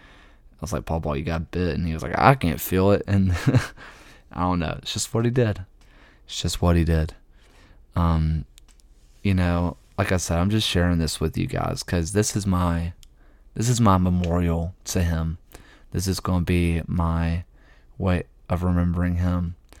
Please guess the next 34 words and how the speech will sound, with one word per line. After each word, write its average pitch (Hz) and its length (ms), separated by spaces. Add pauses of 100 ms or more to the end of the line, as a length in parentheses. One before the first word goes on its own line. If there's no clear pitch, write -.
(300)
from, 85 640 (1080)
you 95 80
know, 85 420 (480)
him 90 600
taking 92 320
me 90 140
out 87 200
to - 120
my 87 80
first - 380
T-ball 87 340
practice, 87 580
then 90 360 (400)
yanking 92 520
me 90 120
off 90 180
the 85 120
field 90 360
because 87 380
I 85 100
was, 85 320 (240)
what, - 200
a 85 60
young 87 320
child 85 460
who 87 100
couldn't 87 220
stay - 260
<laughs> - 20
focused - 600
and 95 140
he 92 140
hated 90 400
it, 90 240